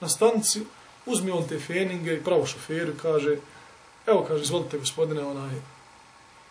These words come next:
ovo je višak, kaže, dali ste nam više para nego što treba.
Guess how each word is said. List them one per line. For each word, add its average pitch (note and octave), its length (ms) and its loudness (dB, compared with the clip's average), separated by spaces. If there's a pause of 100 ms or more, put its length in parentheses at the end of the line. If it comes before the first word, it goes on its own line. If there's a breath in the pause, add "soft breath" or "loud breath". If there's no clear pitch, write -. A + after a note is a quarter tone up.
(840)
ovo F3 160 4
je D3 60 -2
višak, D#3+ 260 -2 (100)
kaže, C3 160 -10
dali D3+ 200 4
ste - 140 -6
nam C3+ 60 -4
više C3+ 280 -4
para B2 120 -8
nego A#2 180 -16
što - 140 -16
treba. - 160 -20